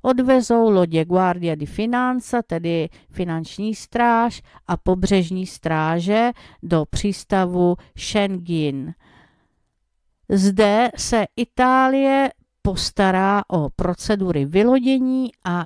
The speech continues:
identifikace, kde vytvoří první přijímací a screeningové centrum. Dále bude v Gjaderu na severozápadě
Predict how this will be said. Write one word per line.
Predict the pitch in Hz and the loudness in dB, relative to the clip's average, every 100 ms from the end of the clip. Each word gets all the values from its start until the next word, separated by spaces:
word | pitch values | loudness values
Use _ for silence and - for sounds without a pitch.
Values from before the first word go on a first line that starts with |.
| - | -8
identifikace, | 170 165 202 208 202 - 196 - 180 - - 151 151 - _ _ | -8 -4 -2 -2 -4 -2 -4 -2 -4 -4 -4 -4 -4 -12 _ _
kde | 175 180 | -2 0
vytvoří | 185 196 196 202 196 190 | 0 -2 0 0 0 -4
první | - 196 196 226 247 | -2 -2 0 0 0
přijímací | 240 - 190 185 190 196 - 254 269 - | -2 -2 -2 0 -2 -4 -4 -4 -4 -4
a | 196 | -6
screeningové | 185 - - 160 180 196 190 185 175 175 170 165 | -6 -8 -6 -4 -4 -4 -4 0 2 2 0 -2
centrum. | - - 180 208 - 190 165 139 151 _ _ _ - | -6 -2 0 0 0 2 2 0 -6 _ _ _ -2
Dále | 220 254 294 294 | 2 4 4 2
bude | 220 214 214 233 226 - | 4 2 4 2 2 -2
v | 202 | -6
Gjaderu | 190 208 185 185 196 202 240 269 269 - | 0 2 2 2 2 4 4 4 0 -4
na | 214 202 185 165 160 _ _ _ _ _ | 0 0 0 -2 -6 _ _ _ _ _
severozápadě | - - 277 277 262 254 220 208 202 208 196 180 147 127 | -12 0 4 4 4 4 4 2 0 0 0 0 -2 -4